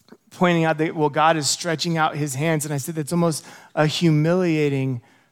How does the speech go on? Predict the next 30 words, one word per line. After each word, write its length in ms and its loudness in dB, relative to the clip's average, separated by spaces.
picture 760 -6
of 180 0
God's 320 -2
love. 560 -4
We 140 -2
have 260 2
an 140 4
even 260 2
more 480 0
humiliating 760 -2
picture 580 -10
of 160 -6
God's 320 -4
love 460 -2
in 120 -2
Philippians 920 -4
chapter 280 -10
two, 300 -4
verses 380 -4
seven 340 0
and 140 -2
eight, 160 0
when 160 -2
it 80 -2
says 260 -4
of 140 -6
Jesus, 400 -2
"He 280 -12
emptied 520 -2
himself 760 -6